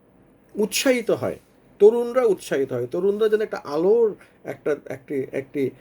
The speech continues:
আম, আলো, এক-, একটা আলো দেখতে পায়। কারণ দেখুন, এই তরুণগুলো কেউ চোখ হারিয়েছে, কেউ পা হারিয়েছে, কেউ প্রাণ দিয়েছে। কেন? তারা একটি রাষ্ট্র ব্যবস্থার পরিবর্তন চেয়েছে।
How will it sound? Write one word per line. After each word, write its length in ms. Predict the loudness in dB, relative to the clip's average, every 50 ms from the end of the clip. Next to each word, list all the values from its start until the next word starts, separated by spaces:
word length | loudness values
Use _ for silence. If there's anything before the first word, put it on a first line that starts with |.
| -20 -20 -12 -6
আম, 500 | -2 -2 0 0 -2 -2 -4 -4 -6 -6
আলো, 360 | -6 -4 -2 0 2 2 2
এক-, 120 | 2 -2 -4
একটা 220 | -10 -10 -8 -8 -6
আলো 240 | -4 0 0 2 0
দেখতে 240 | 0 -2 -4 -10
পায়। 220 | -10 -8 -10 -10 -10 _ _ _ _ _ _ _ _ -4
কারণ 280 | -2 0 2 2 0 0
দেখুন, 360 | -2 -2 2 2 2 2 2 -4 -14 -20 -20 -8 -2
এই 140 | -2 -2 -2
তরুণগুলো 640 | 0 -2 0 0 0 0 -2 -4 -2 0 2 2 2
কেউ 280 | 0 0 -2 -2 -2
চোখ 280 | -2 0 0 0 0 0 -2
হারিয়েছে, 540 | -4 -2 0 0 0 -2 -2 -2 -2 -2 -4 -6 _ _ -20 -20 -20 _ -4
কেউ 240 | 0 2 2 2 2 -2
পা 200 | -2 -2 -2 0
হারিয়েছে, 600 | -2 -2 -2 -2 -2 -2 -2 -4 -4 -6 -6 -6 -6 -6
কেউ 300 | -4 -2 -2 -2 -2 -6 -16 _ -6
প্রাণ 260 | -4 -2 -2 -2 -4
দিয়েছে। 420 | -4 -4 -2 -2 -2 -4 -6 -14 -14 _ _ _ _ _ _ _ _ -4
কেন? 260 | -2 -2 0 -2 -4 -6 -14 _ _ _ -10
তারা 220 | -6 -4 0 0 0
একটি 280 | -2 -2 -2 -2 0
রাষ্ট্র 380 | 0 0 -4 -4 -8 -6 -6 -4
ব্যবস্থার 460 | -4 -4 -6 -6 -6 -8 -6 -6 -6 -6 -4
পরিবর্তন 560 | -4 -4 -2 -4 -4 -8 -8 -10 -12 -12 -12 -12
চেয়েছে। 360 | -12 -12 -12 -12 -14 -16 -20